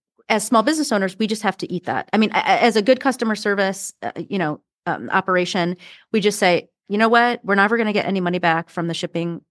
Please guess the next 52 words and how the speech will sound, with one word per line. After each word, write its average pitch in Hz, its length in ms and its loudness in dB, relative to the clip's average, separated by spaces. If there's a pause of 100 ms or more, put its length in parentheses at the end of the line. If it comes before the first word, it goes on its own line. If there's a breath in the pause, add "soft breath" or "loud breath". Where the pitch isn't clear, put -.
uh, - 40 -20 (400)
s-, - 140 -20
service." 220 340 0 (300 loud breath)
And 269 140 4
frankly, 294 480 2 (520 loud breath)
you'll 269 160 6
never 277 200 6
get 240 120 4
as 226 100 4
much 208 200 0
as 190 100 0
you 185 100 0
really, 185 320 2
especially 226 400 2
if 202 100 -2
it's 190 140 -4
a, 180 60 -8 (100)
it's - 140 -6
the 185 100 -4
finishing 185 380 -4
piece, 185 220 -2
you're 208 80 2
never 202 180 6
gonna 208 140 0
get, 180 200 2
to 208 100 0
your 190 120 2
point, 180 360 -2
what 196 180 0
you 185 160 0
deserve 160 380 -2
back 151 240 2
anyway. 220 540 0 (360 loud breath)
Um, 208 240 2
so 262 140 0
we 302 140 4
do 294 140 4
anything 233 300 2
we 202 80 0
can 190 200 -2
to 147 80 -6
help 277 260 0
with 285 180 -4
restitching 214 840 -4
or, 151 340 -2
you 180 100 -2
know, - 140 -4
whatever 285 280 4
we 254 140 0
need 208 180 -2
to - 80 -8
do. 156 220 -2